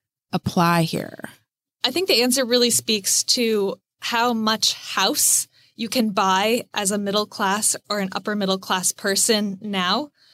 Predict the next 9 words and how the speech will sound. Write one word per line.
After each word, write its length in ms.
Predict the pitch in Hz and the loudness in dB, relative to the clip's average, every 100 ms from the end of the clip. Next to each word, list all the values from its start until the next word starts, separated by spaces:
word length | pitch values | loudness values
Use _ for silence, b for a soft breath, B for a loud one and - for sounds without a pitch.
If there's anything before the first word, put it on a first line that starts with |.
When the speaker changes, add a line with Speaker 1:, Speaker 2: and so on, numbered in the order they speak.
| b 190 | b -2
Speaker 2:
versus 560 | 226 240 - 220 202 | 0 2 2 0 0
how 180 | - 233 | 0 0
much 240 | 220 202 | 0 -2
house 540 | - - 202 254 - 226 | -2 -2 -2 0 0 -2
you 100 | 208 | -4
were 140 | - | -2
able 280 | 214 220 208 | 0 0 0
to 140 | 202 185 | -4 -4
buy 600 | 190 180 175 202 214 | -2 0 2 0 -2